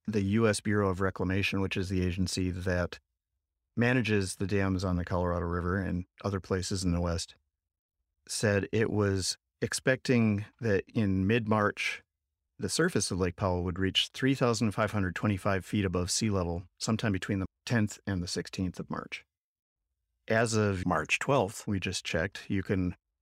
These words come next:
look at the Lake Powell Water Database online and see the fairly recent water level. It is at thirty-five twenty-five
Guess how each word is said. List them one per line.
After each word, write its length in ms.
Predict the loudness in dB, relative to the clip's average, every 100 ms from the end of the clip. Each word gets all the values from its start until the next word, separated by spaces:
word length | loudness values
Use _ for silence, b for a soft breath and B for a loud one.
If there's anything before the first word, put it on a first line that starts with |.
| _ _ -2
look 240 | 0 2
at 140 | 0 0
the 180 | -4
Lake 240 | 2 0 0
Powell 360 | 0 0 2
Water 280 | 2 2 0
Database 560 | 0 0 0 0 -2 -4 -2
online 480 | 0 2 2 2
and 100 | 0
see 280 | -2 -2 -4 -6 _ _
the 260 | -4 -2 -2 -6 _ _ _ _ _ -10
fairly 360 | 0 2 4 2
recent 440 | 2 0 -2 -2
water 260 | -2 0 0
level. 300 | -2 -4 -8 _ _
It 140 | 0 0
is 160 | 0 0
at 400 | 2 2 0 -8 _ _ _ _ _ _
thirty-five 880 | 0 2 2 2 2 2 0 -2 -4
twenty-five 720 | 0 0 0 0 0 -2